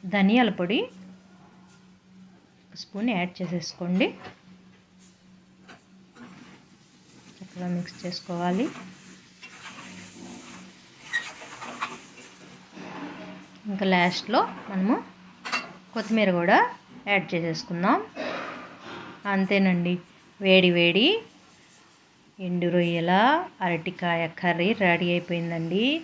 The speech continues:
ఇది ఒక్కసారి చేసి రుచి చూపిస్తే మళ్ళీ మళ్ళీ చేయమంటారండి. ఈ ప్రాసెస్లో చాలా బాగుంటుందండి, తప్పకుండా ట్రై చేయండి. వైట్ రైస్లోకైనా చపాతీలోకైనా రుచి అద్భుతంగా ఉంటుంది.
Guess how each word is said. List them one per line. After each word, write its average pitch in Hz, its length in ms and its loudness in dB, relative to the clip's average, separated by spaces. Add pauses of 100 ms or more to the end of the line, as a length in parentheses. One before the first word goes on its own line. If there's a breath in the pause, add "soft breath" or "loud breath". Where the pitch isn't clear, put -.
(640 loud breath)
ఇది 175 180 0
ఒక్కసారి 180 640 2 (100)
చేసి 185 320 0
రుచి 180 260 -6
చూపిస్తే 180 480 -4 (160)
మళ్ళీ 180 300 4 (100)
మళ్ళీ 190 240 4 (140)
చేయమంటారండి. 175 840 2
ఈ - 100 0
ప్రాసెస్లో 180 600 -4 (760 loud breath)
చాలా 175 400 2
బాగుంటుందండి, 170 600 0 (160)
తప్పకుండా 202 640 2
ట్రై 175 120 4 (140)
చేయండి. 165 420 0 (720)
వైట్ 180 320 2
రైస్లోకైనా 190 680 2 (400)
చపాతీలోకైనా 185 840 0 (240)
రుచి 196 280 -4 (120)
అద్భుతంగా 190 580 0 (100)
ఉంటుంది. 170 380 -2